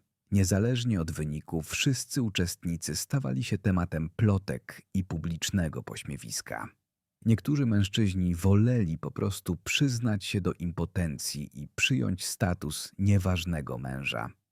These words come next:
niż przechodzić przez publiczne testy. A teraz fakt, który zwali cię z nóg.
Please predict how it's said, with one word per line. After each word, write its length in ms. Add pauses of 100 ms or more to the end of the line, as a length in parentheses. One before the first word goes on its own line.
(320)
niż 260
przechodzić 640
przez 280
publiczne 680
testy. 540 (720)
A 80
teraz 380
fakt, 480
który 320
zwali 460
cię 200
z 100
nóg. 500